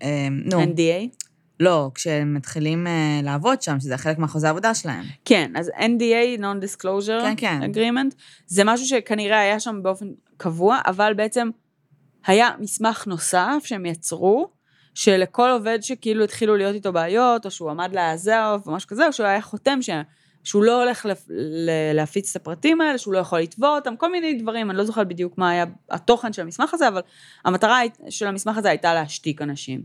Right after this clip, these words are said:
Speaker 1: טוב.
Speaker 2: אמ, והרבה מהעובדים המקוריים, היו כזה, "פאק איט, החברה הזאת לא תשרוד חמש דקות", כאילו, והם חתמו על זה,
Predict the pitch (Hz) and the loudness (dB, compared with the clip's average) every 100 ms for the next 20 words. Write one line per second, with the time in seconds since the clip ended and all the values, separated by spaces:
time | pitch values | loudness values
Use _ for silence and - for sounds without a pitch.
0 | - 165 156 175 - _ - 160 156 156 | -10 -8 -6 -8 -14 _ 2 4 4 2
1 | 156 - - 165 165 160 208 254 247 220 | 0 -6 -8 0 2 4 2 2 0 0
2 | 247 254 226 202 196 - 180 202 427 415 | -2 0 0 0 -6 -4 -2 0 0 -2
3 | - _ _ _ _ _ _ - - _ | -10 _ _ _ _ _ _ -20 -20 _
4 | _ - - - 247 302 269 - 294 262 | _ -20 2 4 4 4 -2 0 -2 0
5 | 190 175 175 214 233 226 233 - 208 208 | -4 -4 0 0 -2 -8 -8 -4 -4 -2
6 | 196 202 - 190 170 - 160 156 156 151 | -4 -4 0 -2 -2 -6 -2 0 2 0
7 | 151 160 170 - 208 269 392 226 | -2 -6 -8 -8 2 2 2 -2